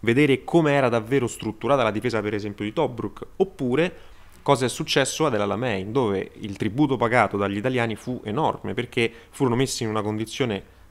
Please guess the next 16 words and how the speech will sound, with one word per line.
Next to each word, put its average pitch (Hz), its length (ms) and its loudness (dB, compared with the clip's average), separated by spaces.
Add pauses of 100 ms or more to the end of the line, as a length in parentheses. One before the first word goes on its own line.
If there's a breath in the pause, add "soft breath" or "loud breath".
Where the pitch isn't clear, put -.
(140)
tragica 110 460 4
dal 104 140 0
punto 113 260 -4
di 107 120 -2
vista 101 260 -2
tattico 160 360 -2
e 139 40 -2
vennero 98 360 -2
completamente 117 680 -4
devastati 110 460 0
dalle 98 200 -2
forze, 98 540 -6
eh, 90 320 -6
alleate 104 500 -4
in 104 140 -6
avanzata. 92 500 -8